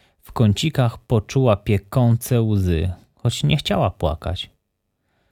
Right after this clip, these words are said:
Spływały denerwująco, łaskocząc policzki. Otarłaby krople, ale nie była w stanie poruszyć ręką.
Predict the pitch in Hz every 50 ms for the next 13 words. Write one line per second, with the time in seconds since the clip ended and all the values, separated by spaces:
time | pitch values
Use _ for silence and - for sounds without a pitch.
0 | _ _ _ _ - - _ - 139 131 127 156 147 139 135 135 127 120 123 123
1 | 113 113 117 117 113 113 120 120 139 151 160 147 - 147 139 127 117 113 - -
2 | - 113 - - 110 104 - - - - 110 90 78 80 78 - - - - -
3 | 85 - - _ _ _ _ _ _ _ _ _ _ - 113 - - 143 151 151
4 | 139 135 127 123 117 - - 147 165 160 - - 131 123 117 113 107 110 117 113
5 | 113 127 151 160 160 131 - - - 156 151 156 151 147 135 - - 135 135 147
6 | 143 - 139 135 - 151 160 160 147 - - - -